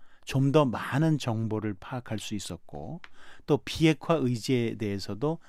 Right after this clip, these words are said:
상당히, 아, 좋은 말하자면 판단을 할 수가 있었어. 아, 그래서 이 면담은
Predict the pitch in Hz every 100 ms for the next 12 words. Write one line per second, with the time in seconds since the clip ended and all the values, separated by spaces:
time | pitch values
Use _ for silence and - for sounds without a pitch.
0 | - - - 160 170 156 151 143 - -
1 | - - 95 92 87 - 123 127 139 131
2 | - - - 110 104 104 107 113 104 -
3 | - - - 190 190 165 143 123 123 -
4 | - 135 113 - 107 - - 175 117 -
5 | - - 113 104 120 110 - 180 - -
6 | - 139 151 120 117 113 107 139 147